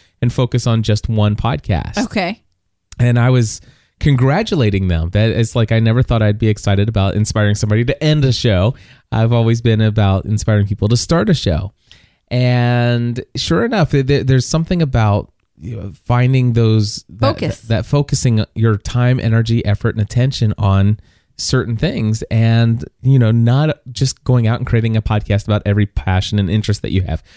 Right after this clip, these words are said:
Speaker 2: Right.
Speaker 1: which I know somebody who has been in the habit of doing such a thing.
Speaker 2: I wouldn't know who that is.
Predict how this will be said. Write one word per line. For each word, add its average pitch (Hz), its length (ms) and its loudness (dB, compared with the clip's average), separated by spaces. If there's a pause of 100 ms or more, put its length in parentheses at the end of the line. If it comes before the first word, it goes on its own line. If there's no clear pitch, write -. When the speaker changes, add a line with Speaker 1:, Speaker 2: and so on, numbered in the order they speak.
(100)
Speaker 2:
Right. 170 120 -2
Speaker 1:
which 185 240 2
I 165 200 2
know 147 220 4
somebody 127 460 2
who 123 160 4
has 113 180 2
been 123 180 0
in 117 100 2
the 113 60 2
habit 104 320 2
of 120 140 0
doing 254 320 2
such 147 260 0
a 135 80 4
thing. 104 440 0 (100)
Speaker 2:
I 208 140 2
wouldn't 220 200 -2
know 185 140 2
who 190 200 0
that 156 220 -2
is. - 300 -12